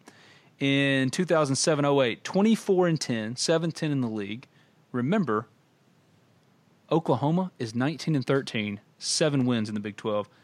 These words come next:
sixty-three strength of schedule, thirty-nine R P I, and didn't make the N C double A tournament.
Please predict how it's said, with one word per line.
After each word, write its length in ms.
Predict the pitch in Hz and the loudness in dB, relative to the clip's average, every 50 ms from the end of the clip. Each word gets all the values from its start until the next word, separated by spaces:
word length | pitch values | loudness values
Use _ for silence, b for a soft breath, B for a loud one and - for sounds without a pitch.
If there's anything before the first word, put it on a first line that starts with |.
| b b b | b b b
sixty-three 760 | - - - 233 233 - - - 226 190 - 208 202 196 190 | -2 0 2 2 2 0 0 0 -2 -2 0 2 4 4 4
strength 320 | 175 - - 202 180 - - | 4 2 2 2 0 0 0
of 80 | 151 | -4
schedule, 380 | - - - 156 143 135 147 131 | -4 0 0 2 2 2 0 -2
thirty-nine 840 | - - - 220 220 226 233 226 240 220 208 208 208 208 208 208 - | -2 -2 0 2 4 4 4 4 4 4 6 6 4 4 2 2 2
R 180 | 190 190 185 180 | 2 2 2 2
P 240 | - - 180 170 180 | 0 -2 2 2 4
I, 280 | 180 175 165 156 151 147 | 4 6 4 4 2 2
and 340 | - 160 151 143 131 117 | 0 -2 -2 -2 -2 0
didn't 460 | 120 170 190 - - 202 190 185 175 - - | 2 2 2 2 2 0 0 0 -2 -4 -6
make 440 | 151 147 156 165 165 165 165 - 143 | -2 0 2 2 2 2 0 -4 -4
the 160 | 143 143 147 - | -4 -4 -4 -2
N 180 | 160 160 170 165 | -2 -2 -2 -2
C 180 | - - 170 | -2 -4 -4
double 400 | 156 143 160 156 139 147 143 147 | 0 0 0 0 0 0 2 2
A 100 | 143 147 | 2 2
tournament. 580 | 139 - 165 165 165 156 139 120 - - _ | 0 0 0 0 0 0 -2 -4 -4 -8 _